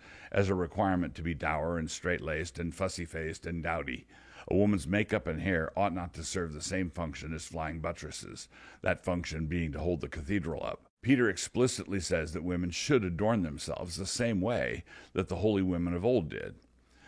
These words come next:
But the charge is that women should, in fact, be adorned. If a woman obeyed this passage, she would be a classy lady.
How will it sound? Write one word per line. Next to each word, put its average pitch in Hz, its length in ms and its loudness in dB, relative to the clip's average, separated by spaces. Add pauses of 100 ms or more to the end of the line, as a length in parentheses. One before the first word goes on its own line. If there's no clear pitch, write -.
(140)
But 104 100 2
the 85 100 -8
charge 85 600 2
is 95 140 -2
that 98 120 -2
women 101 240 2
should, 127 300 2
in 92 100 2
fact, 78 320 -4
be 92 120 0
adorned. 85 580 -2 (440)
If 101 140 2
a 101 60 4
woman 123 260 6
obeyed 107 380 4
this 107 120 -2
passage, 87 720 -4
she - 280 -4
would 92 180 0
be 90 140 -2
a 78 40 -4
classy 78 520 -4
lady. 82 480 -6